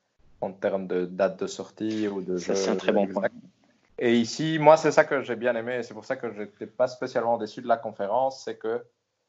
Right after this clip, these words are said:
Speaker 1: comme toutes les conférences E trois avant ça, ça m'a donné cette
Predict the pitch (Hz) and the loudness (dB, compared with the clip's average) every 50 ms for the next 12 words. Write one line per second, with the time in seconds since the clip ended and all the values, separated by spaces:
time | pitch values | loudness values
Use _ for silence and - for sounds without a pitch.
0 | _ _ - - - - 131 123 127 123 - 135 135 - 113 110 - 120 110 - | _ _ -20 -14 -4 -2 -2 -2 -2 -4 -8 -10 -8 -8 -8 -8 -8 -8 -4 -4
1 | 110 110 113 113 110 - - - - 113 117 - - 117 117 110 107 101 98 95 | -2 -2 -2 -4 -4 -6 -10 -14 -16 -16 -14 -4 2 4 4 4 4 2 0 -4
2 | - - 127 127 - 113 104 104 107 107 107 - - - - 104 110 107 107 117 | -4 -4 -4 -2 -2 -4 -2 -2 0 -2 -2 -4 -8 -18 -10 -8 -6 -6 -4 -4
3 | 120 120 - 117 110 - - _ _ - - - | -6 -4 -4 -6 -6 -6 -8 _ _ -20 -20 -20